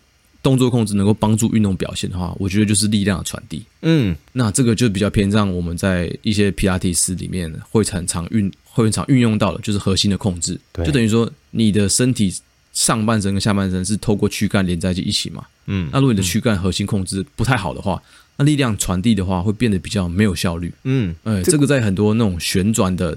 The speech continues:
Speaker 1: 动作，例如说好像打网球需要全身旋转嘛。
Speaker 2: 嗯。
Speaker 1: 你丢棒球需要全身旋转，甚至你刚刚说高尔夫，它需要全身性的旋转。那它不是在空中旋转欸，它是脚踩在地上，从地上发力旋转。
Speaker 2: 对。
Speaker 1: 那必须要把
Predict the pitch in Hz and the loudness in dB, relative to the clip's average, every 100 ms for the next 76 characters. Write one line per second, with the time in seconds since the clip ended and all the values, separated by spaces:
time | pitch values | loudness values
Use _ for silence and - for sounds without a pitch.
0 | - 113 95 107 87 113 101 98 95 101 | -2 0 2 0 2 2 2 2 -2 -4
1 | - 98 92 104 101 92 80 85 104 98 | -4 -2 0 2 0 -2 -6 -4 0 0
2 | - 90 98 92 - - - - 113 _ | 0 2 2 2 0 -6 -8 -10 -14 _
3 | - 104 82 98 120 120 120 98 90 87 | -4 -2 0 2 2 2 0 0 -4 -2
4 | 101 101 104 90 98 92 90 85 104 135 | -2 -2 -2 0 0 2 -2 -4 -2 0
5 | 120 101 101 104 98 104 90 - 90 - | 0 0 -2 -2 -2 0 -2 -4 -8 -10
6 | _ _ _ - 113 127 117 98 101 110 | _ _ _ -2 2 2 2 2 4 4
7 | 113 90 - - - - - _ - 151 | 2 0 -4 -6 -6 -8 -14 _ -2 -2
8 | 147 _ _ - 165 127 110 123 - 120 | -2 _ _ 0 0 2 0 0 0 0
9 | 117 110 107 - 101 - - - _ _ | 2 2 2 -2 -4 -6 -8 -12 _ _
10 | _ _ _ _ 139 143 139 - 95 - | _ _ _ _ 0 2 0 0 0 2
11 | 95 98 113 98 104 92 95 - 95 - | 0 2 2 4 0 -2 -6 -4 -4 2
12 | 127 104 101 - 98 98 104 - - - | 2 2 0 0 0 2 0 -2 -8 -8
13 | - - _ _ - 90 139 139 151 113 | -10 -12 _ _ -2 0 2 2 2 0
14 | 87 | -4